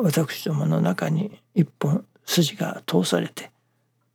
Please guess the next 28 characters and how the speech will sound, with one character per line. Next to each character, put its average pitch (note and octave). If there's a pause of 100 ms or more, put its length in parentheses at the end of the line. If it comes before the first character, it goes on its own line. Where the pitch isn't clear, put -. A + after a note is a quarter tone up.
(640)
ま F#3
あ、 G#3
出 D#3+
来 E3+
上 C#3+
が C#3+
っ D3
て -
い C#3+
か D3+
ね F#3
ば G#3
な -
り B3
ま G#3
せ G3
ん G#3+
ね。 G3 (600)
そ -
こ A3
に A3
初 A3+
め A#3
て、 - (920)
そ -
れ D#3
こ D#3
そ G3+